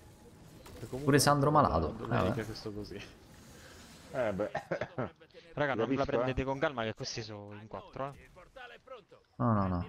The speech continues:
Speaker 2: tua arma. <laughs> Sandrone. Ti salutano, ti salutano dalla chat, c'è anche Dragtop, ormai tuo estimatore.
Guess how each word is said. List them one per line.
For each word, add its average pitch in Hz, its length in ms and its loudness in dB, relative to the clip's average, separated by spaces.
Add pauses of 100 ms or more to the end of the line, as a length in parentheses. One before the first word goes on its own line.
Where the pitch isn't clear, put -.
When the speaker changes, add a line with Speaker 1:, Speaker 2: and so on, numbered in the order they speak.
Speaker 2:
tua - 160 -14
arma. - 4000 -12
<laughs> - 260 -2
Sandrone. 92 1120 4 (200)
Ti - 80 -2
salutano, 90 520 6
ti 87 100 2
salutano 90 400 2
dalla 87 180 2
chat, 98 260 2
c'è - 100 0
anche 87 220 -2
Dragtop, 85 640 0
ormai 82 640 2
tuo 98 220 6
estimatore. 90 1040 4